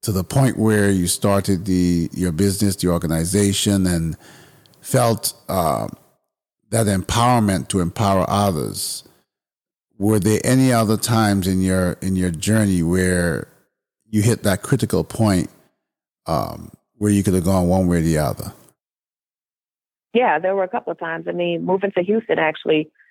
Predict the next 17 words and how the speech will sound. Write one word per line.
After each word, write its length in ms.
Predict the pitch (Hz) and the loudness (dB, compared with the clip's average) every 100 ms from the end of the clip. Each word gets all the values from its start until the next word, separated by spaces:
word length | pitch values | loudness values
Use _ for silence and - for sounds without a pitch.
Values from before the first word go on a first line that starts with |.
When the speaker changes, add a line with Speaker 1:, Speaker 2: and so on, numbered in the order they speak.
| _ _ - | _ _ -4
Speaker 2:
I 60 | 196 | 0
moved 220 | 190 196 | 0 0
to 80 | 175 | 0
Houston 420 | 190 190 180 165 | 0 0 -2 0
back 240 | 165 170 | 0 0
in 80 | 170 | -2
two 140 | 349 | -2
thousand 320 | 339 226 180 175 | 0 0 0 -2
thirteen 400 | 165 - 180 170 | -4 -2 -2 -2
or 80 | 165 | -2
so, 300 | 170 165 180 _ - | -4 -4 -8 _ -6
and 380 | - 180 170 160 - | 0 2 2 0 -2
I 120 | 226 | 0
lived 220 | 175 185 | 0 0
in 80 | 185 | -2
my 100 | 185 | -2
car 480 | 214 226 156 160 | 0 0 0 -4